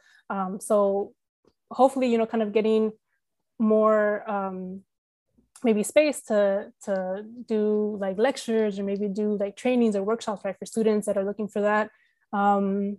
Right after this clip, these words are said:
yeah, my, one of my kind of goals is to, like, be a director of an equity center. Um,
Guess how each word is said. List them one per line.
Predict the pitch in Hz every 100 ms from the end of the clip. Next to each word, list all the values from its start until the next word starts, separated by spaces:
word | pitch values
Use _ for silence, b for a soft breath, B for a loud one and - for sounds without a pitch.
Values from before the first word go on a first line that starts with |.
| _ - _ _ _ _ _ _ _ _
yeah, | 240 262 262
my, | 233 233 294 311
one | 233 226
of | 330
my | 240 240
kind | 247 254
of | 240
goals | 220 233 247
is | 220 196 -
to, | 214 202 202
like, | 214 196 185 _ 233 202
be | 214
a |
director | 208 202 262 - 269
of | 262 233
an | 220
equity | 220 247 233
center. | 233 220 233 220 220 226
Um, | 208 196 190 202